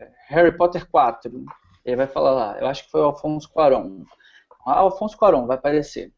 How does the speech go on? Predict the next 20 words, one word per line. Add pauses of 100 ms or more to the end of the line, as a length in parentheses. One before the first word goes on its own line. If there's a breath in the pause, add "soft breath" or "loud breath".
(120)
Aí
você
aciona
de
novo
o
comando
de
voz
e
pergunta: (320 soft breath)
quais
outros
filmes
de
Harry
Potter
ele, (520)
eh,
dirigiu?